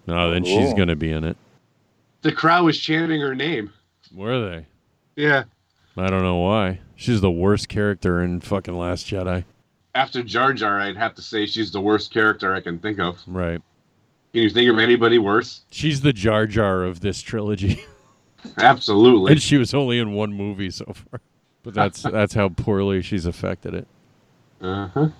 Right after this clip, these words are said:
Speaker 1: Yeah.
Speaker 2: Do you think it's gonna be, uh, I, I, I am not looking forward to Finn and Poe Dameron just being best buddies for two, three hours.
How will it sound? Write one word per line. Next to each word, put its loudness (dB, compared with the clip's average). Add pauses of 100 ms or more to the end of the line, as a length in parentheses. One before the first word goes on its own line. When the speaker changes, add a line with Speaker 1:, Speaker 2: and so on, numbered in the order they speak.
(140)
Speaker 1:
Yeah. -8
Speaker 2:
Do 0
you 2
think 0
it's -2
gonna 2
be, 4
uh, 4
I, -6 (100)
I, 4 (100)
I 2
am -2
not -2
looking -6
forward -2
to -2
Finn 2
and -2
Poe 6
Dameron 2 (360)
just -2
being -2
best 4
buddies 0
for -6
two, -6
three 2
hours. 0